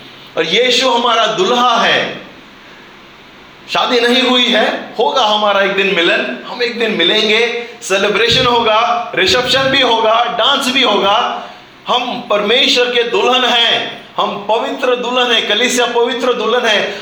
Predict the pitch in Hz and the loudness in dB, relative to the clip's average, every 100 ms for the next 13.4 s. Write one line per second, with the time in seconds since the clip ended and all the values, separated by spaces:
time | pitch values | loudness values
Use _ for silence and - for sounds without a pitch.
0 | - 175 277 294 285 247 226 226 233 269 | -6 0 0 0 0 0 0 0 0 2
1 | 269 - 208 254 254 233 226 220 202 185 | 0 -2 -2 0 0 2 2 2 2 0
2 | 143 127 190 247 240 240 240 214 160 - | 0 0 2 2 0 0 0 2 0 -4
3 | - - - - 196 226 220 220 233 233 | -8 -12 -12 -8 -2 0 2 2 2 2
4 | 254 247 214 - - - - - - - | 2 2 0 -4 -8 -10 -12 -10 -10 -10
5 | - 165 214 226 233 226 226 226 196 110 | -6 -2 0 2 2 2 2 2 0 -2
6 | - - - - - - - - - - | -8 -16 -20 -20 -20 -20 -20 -20 -20 -20
7 | - - - - 92 - - - - 147 | -20 -20 -20 -18 -18 -20 -20 -18 -4 -2
8 | - 226 220 208 202 202 190 175 160 143 | 0 0 0 2 2 2 2 2 2 2
9 | 107 - - - - - - - - - | 0 -4 -10 -18 -20 -20 -20 -20 -20 -20
10 | - - - - 180 226 214 - - - | -20 -20 -18 -6 -2 0 0 -2 -8 -2
11 | 202 285 - 247 226 233 233 226 220 214 | 0 0 0 0 0 0 0 0 0 0
12 | 220 - 220 214 208 190 190 208 170 170 | 0 -2 -2 0 0 0 0 0 2 2
13 | 156 131 104 - | 0 0 -2 -4